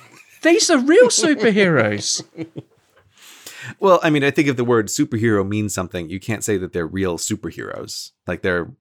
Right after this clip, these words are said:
Speaker 1: real astronauts. Right? But if the word superhero means something, astronauts are not superheroes. That doesn't make any sense.
Speaker 2: I mean, the reason this has been on my to-do list for a while is
Speaker 1: Mm-hmm.
Speaker 2: when the British astronaut Tim Peake,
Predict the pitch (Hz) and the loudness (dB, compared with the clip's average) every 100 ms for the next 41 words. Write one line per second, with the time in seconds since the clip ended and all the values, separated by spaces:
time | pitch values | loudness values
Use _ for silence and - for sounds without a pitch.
0 | _ 107 101 78 - 107 - 65 - 53 | _ -2 -2 -2 -4 -4 -4 -12 -14 -16
1 | - - - _ _ _ - 69 - 76 | -16 -18 -20 _ _ _ -16 -14 -8 -8
2 | - 95 _ 95 98 92 147 131 101 92 | -6 -10 _ -4 -2 -2 -2 -2 -2 -2
3 | 80 78 71 - 71 65 62 65 _ _ | -4 -6 -12 -12 -12 -12 -12 -16 _ _
4 | _ _ 110 110 110 101 90 98 87 78 | _ _ -4 -2 -2 -2 -4 -6 -6 -8
5 | _ - - 117 95 82 - - - - | _ -14 -6 -6 -6 -10 -12 -16 -18 -18
6 | - - _ _ 98 95 87 73 - 98 | -20 -20 _ _ -8 -6 -8 -10 -14 -16
7 | - - - - _ _ _ 196 214 208 | -16 -16 -20 -20 _ _ _ -2 0 -2
8 | 202 233 262 202 156 151 151 135 143 135 | -2 -2 -2 -2 -2 -4 -6 -6 -2 0
9 | 123 120 - _ - - _ _ - 131 | 0 -6 -10 _ -20 -20 _ _ -8 -4
10 | 127 120 - 131 156 156 - - 117 123 | -2 -4 -4 -2 -2 -2 -6 -6 -4 0
11 | 147 131 117 92 123 120 117 120 _ - | 2 2 2 -2 -2 -4 -6 -12 _ -8
12 | 127 151 160 147 123 - - 113 - - | -4 0 0 0 -2 -4 -8 -8 -8 -6
13 | 135 117 127 117 - | -4 -4 -2 -4 -6